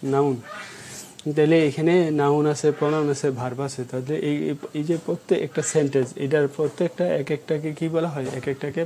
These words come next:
পার্ট, parts of speech, অর্থাৎ এক একটাকে একটা, এ, বাক্যের যে একটা অংশ, অংশ বলা হয়। তাহলে এই parts of speech সম্বন্ধে আমাদেরকে ধারণা নিতে হবে যে, এ, কোনটা, আ, নাউন, কোনটা প্রোনাউন, হ্যাঁ, এই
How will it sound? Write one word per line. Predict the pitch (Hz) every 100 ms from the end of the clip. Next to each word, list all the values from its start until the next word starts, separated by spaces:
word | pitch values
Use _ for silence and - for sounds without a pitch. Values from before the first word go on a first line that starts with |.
| -
পার্ট, | 143 139 - -
parts | 139 135 -
of |
speech, | 143 131 131
অর্থাৎ | 123 139
এক | 139 131
একটাকে | 135 143 139 226 - - - - - 139
একটা, | 135 139 139
এ, | 135 135 135
বাক্যের | 131 135 135 170 147 135
যে | 143
একটা | 135 135 139
অংশ, | 147 151 151 - 127 113 - -
অংশ | 151 147 151
বলা | 147 139
হয়। | 131 127 - - - -
তাহলে | 151 147 160
এই | 151 151 151
parts | 147 -
of | 160
speech | 165
সম্বন্ধে | - 151 151 160
আমাদেরকে | 147 139 143 135 180 240 151
ধারণা | 135 139 143 147 165 160
নিতে | 151 160
হবে | 139 123 127
যে, | 131 127 131 - - -
এ, | 143 139 135
কোনটা, | 151 139 135 131
আ, | - 127 127 131
নাউন, | 135 135 135 131
কোনটা | 127 135 131
প্রোনাউন, | 123 135 139 131 127 123
হ্যাঁ, | 151
এই | 147 135 131